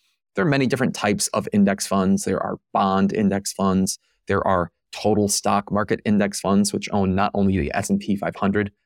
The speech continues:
but every single stock out there in the market. There are lots of options in the index fund world. Let's talk about this idea of the index fund bubble. What exactly is that? So I was listening to a podcast called Odd Lots,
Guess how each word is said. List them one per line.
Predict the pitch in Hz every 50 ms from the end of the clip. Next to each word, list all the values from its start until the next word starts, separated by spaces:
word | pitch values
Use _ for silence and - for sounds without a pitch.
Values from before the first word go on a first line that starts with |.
| _ _ -
but | - - - -
every | 151 147 135 131 117
single | - - 110 101 95
stock | - - - 104 95 101 101 - -
out | 98 95 - -
there | 104 95 95 90 -
in | 98 95 95 92 82
the | 87
market. | 92 90 92 90 - 101 - _ _ _ _ _ _ _ _ _ _ _
There | 117 123
are | 123
lots | 127 131 135 127 -
of | 120 107
options | 104 104 98 101 - 101 95 92 92 - - - -
in | 98 92 90 90 90 - -
the | 101 101 101
index | 101 98 90 - - - -
fund | - 101 98 92 -
world. | - 127 117 - - - - _ _ _ _ _ _ _ _ _ -
Let's | 113 131 151 165 - - - - _ -
talk | - 123 120 120 - - -
about | 117 101 110 104 101 101 98 - - - _ _
this | - 110 101 -
idea | 104 104 98 101 101 98 98
of | - - 104 92 104
the | 98 101 -
index | 110 98 98 95 95 - -
fund | - - 98 95 95 92 - - - _
bubble. | 107 104 - - - - -
What | - 110 131 143
exactly | 131 117 123 110 104 - 117 104 95 101 104
is | 95 -
that? | - - - - - - - _ _ _ _ _ _ _ _ _ _
So | - 117 123
I |
was | 165 175
listening | 196 202 196 - 180 170 160 160
to | - 143
a | 104
podcast | - - 110 107 101 - 110 104 101 -
called | - 101 101 101 - _
Odd | - 98 95 92 95
Lots, | 98 80 - - - - - - - - -